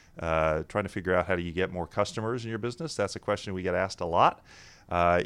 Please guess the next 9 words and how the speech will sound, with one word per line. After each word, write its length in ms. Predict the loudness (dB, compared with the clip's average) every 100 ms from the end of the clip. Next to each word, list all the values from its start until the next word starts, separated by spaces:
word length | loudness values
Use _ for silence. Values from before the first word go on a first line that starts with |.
| 0
if 300 | -2 -2 -4
you 180 | 2 4
are 180 | 4
interested 520 | 2 -4 -6 -2 -2 0
in 180 | -2
learning 300 | -2 -4 -4
more 300 | -2 0 2
about, 640 | 0 2 4 4 2 -2 0
uh, 320 | 2 2